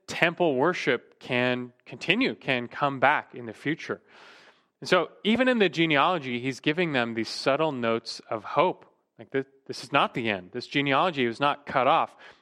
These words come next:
When nations are conquered, genealogies just end.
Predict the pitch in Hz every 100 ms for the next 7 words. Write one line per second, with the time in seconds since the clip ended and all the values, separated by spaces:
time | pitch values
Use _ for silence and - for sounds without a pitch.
0 | - 143 165 180 196 147 120 - 170 190
1 | 120 104 104 147 139 123 135 113 110 -
2 | 107 - 123 151 135 95